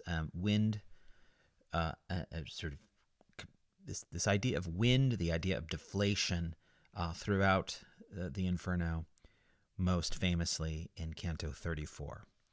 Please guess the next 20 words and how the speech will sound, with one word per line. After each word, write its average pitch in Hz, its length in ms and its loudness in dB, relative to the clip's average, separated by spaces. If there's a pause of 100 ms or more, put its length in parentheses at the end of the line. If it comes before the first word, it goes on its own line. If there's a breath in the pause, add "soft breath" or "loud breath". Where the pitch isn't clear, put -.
(440 soft breath)
Um, 82 280 -2
but 104 180 -2
this 175 160 2
def-, - 220 -2
this, - 480 2
this 95 200 2
deflating 104 840 4 (840 loud breath)
or, 90 260 0 (280)
uh, 80 300 -2 (180)
comment 123 580 2
that 85 180 -4
Virgil 82 280 -2
makes 82 240 -4
towards 82 300 -4
him 85 260 -4 (540 soft breath)
to - 80 -8
point 101 280 4
out 101 200 4
the 76 80 -4
purposelessness - 880 0